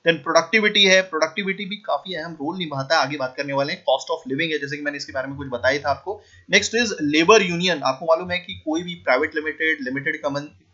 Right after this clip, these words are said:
company जो होती है या फिर एमएनसी company होती है, तो labor union होती है। काफी companies में तो मैंने अलग-अलग,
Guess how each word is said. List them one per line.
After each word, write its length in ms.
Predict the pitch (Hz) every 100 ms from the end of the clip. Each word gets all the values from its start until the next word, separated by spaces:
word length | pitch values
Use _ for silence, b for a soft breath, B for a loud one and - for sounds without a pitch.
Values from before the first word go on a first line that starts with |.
| _
company 280 | 139 139 147
जो 140 | 151
होती 240 | 139 139 139
है 140 | 143
या 120 | 135
फिर 120 | 131 139
एमएनसी 320 | 143 175 185
company 240 | 165 156
होती 180 | 151 170
है, 60 | 170
तो 300 | - - 208
labor 280 | 214 240
union 340 | 220 180 165 156
होती 200 | 143 151
है। 60 |
काफी 380 | 143 135 135 233
companies 440 | 226 180 175 214 196
में 100 | 208
तो 60 |
मैंने 200 | 202 202
अलग-अलग, 520 | 214 175 202 208 214